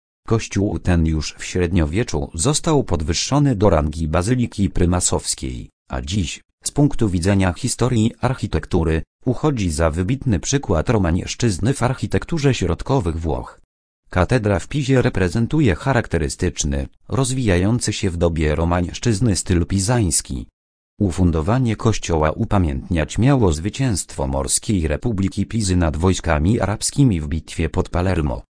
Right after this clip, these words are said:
z której Pizańczycy przybyli wzbogaceni o liczne trofea. Projekt katedry opracował architekt imieniem Busquetos. Realizację projektu katedry pizańskiej, sporządzonego przez niego, rozpoczęto w tysiąc sześćdziesiątym czwartym roku.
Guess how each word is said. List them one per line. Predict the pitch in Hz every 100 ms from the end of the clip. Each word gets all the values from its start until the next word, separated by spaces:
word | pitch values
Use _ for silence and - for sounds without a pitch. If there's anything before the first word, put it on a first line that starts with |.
| -
z | -
której | - - 117 104
Pizańczycy | 101 80 92 104 107 160 - 131
przybyli | - - 92 143 143
wzbogaceni | 92 80 80 78 78 73 73 82
o | 82
liczne | 90 78 - 80
trofea. | - 98 110 82 67 - _ _ _ _
Projekt | - 143 127 104 -
katedry | - 87 117 110 95
opracował | 71 - 98 85 69 67
architekt | 90 123 - - 80 - -
imieniem | 87 95 104 101 98 82
Busquetos. | 113 - - 67 69 62 - - - _ _ _ -
Realizację | 98 113 90 76 71 - 87 78
projektu | 80 90 104 - 78
katedry | 82 78 123 101 80
pizańskiej, | - 71 73 120 85 - 65 60 - _
sporządzonego | - - 123 95 80 82 82 127 123
przez | 120 - 104 -
niego, | - 92 73 104
rozpoczęto | 123 104 - 92 131 131 120 110
w |
tysiąc | - 117 98 78 -
sześćdziesiątym | - 98 87 80 147 147 127 101
czwartym | - 139 - 87 85
roku. | 80 62 - 67